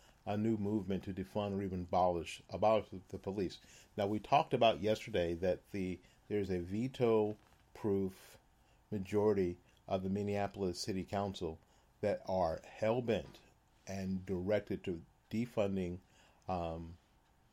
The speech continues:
and dismantling by budgetary means the Minneapolis Police Department. Now, what I thought is this,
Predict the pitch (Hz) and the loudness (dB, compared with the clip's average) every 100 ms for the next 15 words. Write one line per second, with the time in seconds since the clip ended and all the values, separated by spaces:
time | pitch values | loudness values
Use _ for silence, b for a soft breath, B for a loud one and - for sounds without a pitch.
0 | _ 107 101 92 - _ 98 107 - 101 | _ -4 -2 -4 -6 _ -6 -6 -4 -2
1 | 110 101 90 85 80 101 87 82 - 104 | -2 -2 -4 -6 -6 0 0 -2 -4 -2
2 | 117 - 95 85 85 82 78 76 - - | -2 0 0 0 -4 -6 -8 -10 -16 -20
3 | _ _ _ _ _ _ _ _ 107 98 | _ _ _ _ _ _ _ _ -4 -2
4 | 82 82 76 95 98 101 98 90 95 85 | -4 -6 -10 -10 -6 -2 0 -2 -2 -6
5 | - - 190 - - 73 - - _ b | -6 -8 -8 -8 -10 -12 -12 -20 _ b
6 | b b - 135 139 294 370 - 92 - | b b 0 4 4 2 0 4 4 4
7 | 110 92 87 78 - | -2 -4 -2 -4 -6